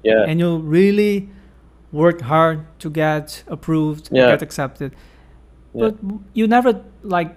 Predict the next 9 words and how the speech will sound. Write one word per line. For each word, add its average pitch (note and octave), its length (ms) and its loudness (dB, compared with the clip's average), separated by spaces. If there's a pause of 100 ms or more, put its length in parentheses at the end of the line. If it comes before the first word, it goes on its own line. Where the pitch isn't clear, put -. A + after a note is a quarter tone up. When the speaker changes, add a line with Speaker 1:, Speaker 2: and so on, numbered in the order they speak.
(200)
Speaker 2:
had F3+ 240 0
any G3+ 220 0
experience F#3+ 680 -2
as D#3 140 -6
a D3+ 160 -4
professor. E3+ 800 -4 (420)
Why F#3+ 320 0
did A#3+ 180 -2
you, G#3+ 600 0